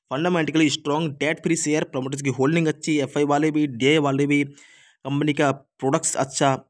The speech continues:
ठीक है, कई सेक्टर में यूज़ हो रहा है, ऐसा शेयर मैं आपको बता रहा हूँ। तो I hope आपको ये वीडियो अच्छा लगा होगा और अच्छा लगा हो तो प्लीज़ चैनल को सब्सक्राइब तो कर ही लीजिएगा ताकि थोड़ा सा मोटिवेशन हो सके।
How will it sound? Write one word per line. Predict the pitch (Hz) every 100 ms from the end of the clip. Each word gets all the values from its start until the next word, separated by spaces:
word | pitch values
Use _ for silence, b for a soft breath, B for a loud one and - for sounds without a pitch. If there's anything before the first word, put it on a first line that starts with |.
| _ _
ठीक | 202
है, | 170
कई | - 147
सेक्टर | 151 139 147
में |
यूज़ | 143 143 143
हो | 135
रहा | 147
है, | 165 -
ऐसा | 151 185
शेयर | - 147
मैं | 143
आपको | 139 143
बता | 117 135 151
रहा | 151
हूँ। | 175
तो | 185 -
I | 135 151
hope | 143 202 202
आपको | 151 - 185
ये | 151
वीडियो | 139 143 131
अच्छा | 120 196
लगा | 180 165
होगा | 160 175 190 B B B
और | 135
अच्छा | 120 147
लगा | 143 143
हो |
तो | 143 143
प्लीज़ | 143 196
चैनल | 196 160 151
को |
सब्सक्राइब | 147 139 - 143 139
तो | 147
कर | - 123
ही | 127 156
लीजिएगा | 143 135 139 156 B B B B _ -
ताकि | 127 139 143 139
थोड़ा | 147
सा | 143 147
मोटिवेशन | 123 117 123 127 143
हो | 131
सके। | 131 123 151